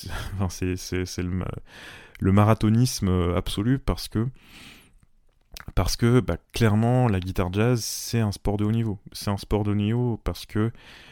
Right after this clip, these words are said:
il y a énormément de choses à savoir. Il y a énormément de, de, de... d'aspects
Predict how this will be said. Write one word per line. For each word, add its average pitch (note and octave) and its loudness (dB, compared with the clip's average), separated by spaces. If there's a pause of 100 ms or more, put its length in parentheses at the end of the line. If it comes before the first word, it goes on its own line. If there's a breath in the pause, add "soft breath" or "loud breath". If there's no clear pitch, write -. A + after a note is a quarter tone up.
(220 loud breath)
il - 0
y - 4
a G2+ 6
énormément G#2+ 6
de G#2 2
choses G#2+ 2
à G2+ 0
savoir. G#2 -2 (120)
Il - -8
y F#2 -2
a F#2+ 0
énormément G#2 4
de, F2 -2
de, G1+ -8 (300)
de... - -12 (880)
d'aspects A2 2